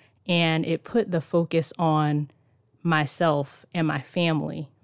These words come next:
instead of on work. Like, we tend to say that our family or all of these other areas of our lives are the most important.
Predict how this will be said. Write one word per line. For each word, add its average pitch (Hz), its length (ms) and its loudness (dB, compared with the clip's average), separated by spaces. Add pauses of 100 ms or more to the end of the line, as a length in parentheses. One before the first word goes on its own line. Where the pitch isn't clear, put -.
(120)
instead 165 380 2
of 151 100 0
on 147 300 0
work. 143 480 -8 (520)
Like, 160 200 -4
we 165 540 0
tend 190 300 4
to 170 300 0
say 165 640 2
that 147 420 -6 (640)
our 170 120 2
family 165 800 2
or 160 160 0
all 165 180 2
of 160 60 -2
these 160 260 -2
other 165 320 2
areas 165 460 2
of 151 120 -2
our 147 140 0
lives 147 720 -2 (360)
are 175 160 4
the 165 80 0
most 160 280 2
important. 156 680 -2